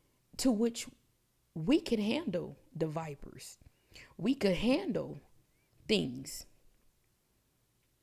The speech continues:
that a normal Christian, again, who probably only are going to reach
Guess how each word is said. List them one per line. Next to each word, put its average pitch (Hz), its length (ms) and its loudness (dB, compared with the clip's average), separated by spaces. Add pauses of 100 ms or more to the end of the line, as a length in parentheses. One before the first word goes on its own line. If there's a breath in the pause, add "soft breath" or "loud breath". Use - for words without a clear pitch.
(140)
that - 360 -2 (560)
a 165 120 0
normal 180 540 -4
Christian, - 800 -10 (680 soft breath)
again, 202 560 2 (300)
who 262 180 4
probably 339 680 0
only 285 360 4
are 311 60 2
going 254 300 0
to - 160 -4
reach 240 600 -2